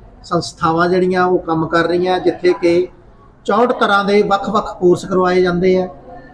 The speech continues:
ਜਿਹਦੇ ਵਿੱਚ ਜਿਹੜੇ ਮੇਨ ਕੋਰਸ ਹੈ ਇੱਥੇ ਆਪਣੇ ਏਰੀਆ ਵਿੱਚ ਜਿਨ੍ਹਾਂ ਦੀ ਡਿਮਾਂਡ ਹੈ,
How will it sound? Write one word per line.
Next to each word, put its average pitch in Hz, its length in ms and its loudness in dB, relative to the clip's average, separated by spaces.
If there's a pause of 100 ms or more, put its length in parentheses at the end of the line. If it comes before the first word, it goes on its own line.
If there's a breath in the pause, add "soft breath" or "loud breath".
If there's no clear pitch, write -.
(460)
ਜਿਹਦੇ 185 240 4
ਵਿੱਚ 208 260 0
ਜਿਹੜੇ 196 320 0
ਮੇਨ 180 340 2
ਕੋਰਸ 185 380 0
ਹੈ 185 60 0
ਇੱਥੇ 190 480 0
ਆਪਣੇ 185 340 -2
ਏਰੀਆ 180 280 4
ਵਿੱਚ 185 240 0
ਜਿਨ੍ਹਾਂ 185 460 -2
ਦੀ 202 100 0
ਡਿਮਾਂਡ 160 500 0
ਹੈ, 170 200 -4